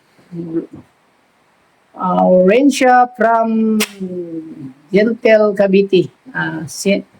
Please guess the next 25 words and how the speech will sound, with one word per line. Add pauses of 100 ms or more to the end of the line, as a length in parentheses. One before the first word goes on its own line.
(140)
Gentry
Cavite.
Yan,
shout
out
sa'yo,
idol.
Ingat
ka
palagi
dyan. (640)
At,
ah, (560)
Aldibi, (1400)
ah,
Lunoy
from
South
Korea.
Yan,
thank
you
so
much,
idol